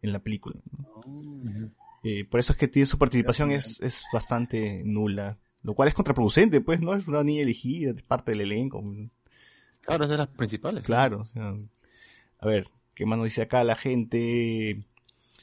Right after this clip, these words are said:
Speaker 1: Sergio Martínez, "El trailer de Doom me decepcionó bastante. <gasps> Parece un típico
Speaker 3: Oh.
Speaker 1: blockbuster más", dice, "no".
Speaker 3: Oye,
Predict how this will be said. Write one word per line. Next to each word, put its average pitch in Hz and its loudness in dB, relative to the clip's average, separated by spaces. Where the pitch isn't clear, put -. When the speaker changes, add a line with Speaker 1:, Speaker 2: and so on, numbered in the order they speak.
Speaker 1:
Sergio 170 4
Martínez, 170 6
"El 147 8
trailer 196 8
de 175 8
Doom 196 8
me 180 6
decepcionó 165 6
bastante. 190 10
<gasps> 202 0
Parece 170 8
un 202 8
típico 226 6
Speaker 3:
Oh. 214 12
Speaker 1:
blockbuster 220 10
más", 214 10
dice, 170 0
"no". 175 -2
Speaker 3:
Oye, 147 2